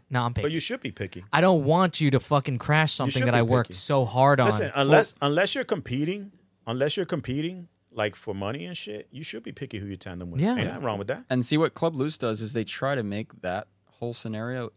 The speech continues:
Speaker 3: easier for the driver, because it's like, this guy worked up from C,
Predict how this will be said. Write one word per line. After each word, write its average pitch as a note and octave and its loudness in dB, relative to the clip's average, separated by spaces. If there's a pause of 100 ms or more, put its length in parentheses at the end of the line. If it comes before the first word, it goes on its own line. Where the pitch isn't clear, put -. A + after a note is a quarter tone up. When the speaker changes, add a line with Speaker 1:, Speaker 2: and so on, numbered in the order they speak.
Speaker 3:
easier B2 -8 (200)
for - -14
the F#2+ -8
driver, A2 -6 (420)
because G#2+ -6
it's G#2 -6
like, F#2+ -6 (500)
this D3 -4
guy E3+ 2
worked B2 0
up C3+ 2
from G2+ -6
C, G2+ -6